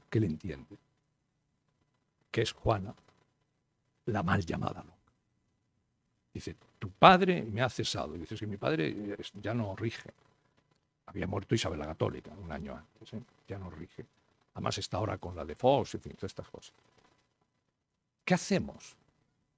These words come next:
La revuelta contra él, la revuelta comunera. "Gonzalo, yo me voy.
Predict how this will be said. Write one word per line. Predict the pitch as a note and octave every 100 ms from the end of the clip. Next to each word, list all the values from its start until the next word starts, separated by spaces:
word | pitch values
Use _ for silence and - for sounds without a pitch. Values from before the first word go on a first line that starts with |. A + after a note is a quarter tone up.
| _ _ _ _ _ _ _ _ _ -
La | B2+
revuelta | B2+ E3 D#3+ E3+
contra | D3+ D3+ F#3
él, | F3+ - _ _ _
la | -
revuelta | - A2 A#2
comunera. | A#2+ A#2 B2 D#3 B2 E2+ - _ _ - -
"Gonzalo, | - - E2+ F2 - _ _ _ _ _ _ _ -
yo | E2+
me | F2
voy. | E2+ F#2